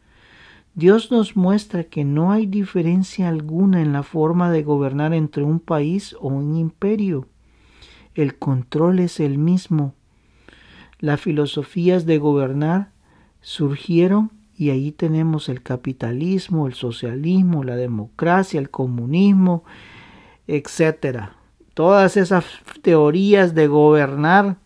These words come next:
pues, surgieron a través del tiempo, interpretadas con la for-, última forma de gobierno,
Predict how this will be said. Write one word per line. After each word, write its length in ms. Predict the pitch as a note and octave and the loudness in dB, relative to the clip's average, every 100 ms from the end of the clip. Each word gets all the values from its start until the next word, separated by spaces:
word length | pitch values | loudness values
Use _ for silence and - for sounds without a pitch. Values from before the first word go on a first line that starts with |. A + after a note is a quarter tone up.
| _ | _
pues, 220 | - C#3 B2+ | -4 -4 -2
surgieron 720 | D3 C#3 - E3+ F#3+ F#3+ F3 | -6 -6 -2 2 2 2 0
a 80 | E3 | -2
través 320 | C#3 D3+ E3 | -2 -2 0
del 200 | E3 C#3+ | 0 -2
tiempo, 600 | - F#3+ G#3 G#3 G#3 G3 - - _ | 0 4 4 2 0 -2 -8 -20 _
interpretadas 1040 | A3 F#3 F3+ F3 E3 D#3 C#3+ F3+ G#3 A3 - | 2 2 4 0 0 -4 0 0 2 -2 -2
con 220 | F3+ D3+ | 0 0
la 100 | C#3+ | 0
for-, 440 | - F#3 A3 A3+ | -4 -4 -2 -2
última 500 | F3 G#3+ A3+ G#3+ G3+ | 0 0 2 0 0
forma 420 | F3+ F3+ F#3 G3 F#3+ | -2 -2 0 2 2
de 120 | E3 | 0
gobierno, 880 | C#3+ C#3 C#3+ E3+ G#3 A3 G#3+ C#3+ | 0 0 2 2 2 2 0 -2